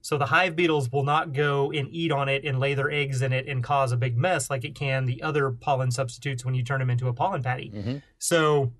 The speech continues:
Speaker 1: but when the other person tried it, they said that the bees just ignored it. They didn't do anything with it. And the manufacturer said, "Well, you probably were doing it at a time where the bees had readily available pollen, and therefore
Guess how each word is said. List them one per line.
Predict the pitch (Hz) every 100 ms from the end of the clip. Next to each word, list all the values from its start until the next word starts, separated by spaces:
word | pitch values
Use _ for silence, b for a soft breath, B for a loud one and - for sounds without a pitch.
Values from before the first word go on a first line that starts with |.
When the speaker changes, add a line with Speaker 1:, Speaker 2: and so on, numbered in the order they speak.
| _ _ _ _ _ _ -
Speaker 1:
but | 143 175
when | 165
the | 170
other | 175
person | - 175 147 127
tried | 196 214
it, | 160 156
they | 147 151
said | 156 147 135
that | 135 135 b b b
the | 143
bees | 147 160 123
just | 127 131
ignored | 131 135 185 139
it. |
They | 127
didn't | 127 127
do | 131
anything | 127 123 120
with | 156 147
it. | 127
And | 147 135 131
the | 127
manufacturer | 135 127 120 196 233 - 156 139
said, | - 135
"Well, | 123 139 131 131 b b b b 143
you | 143 135
probably | - 170 175 180 160 147
were | 143
doing | 123 143 147 135
it | 139 160
at | 139
a | 131
time | - 143 143 139 139
where | 135
the | 127
bees | 135 139 123
had | 135 131 117
readily | 139 139 139 135
available | 131 127 120
pollen, | 117 226 220 143 143
and | 147 131
therefore | 135 127 143 131 127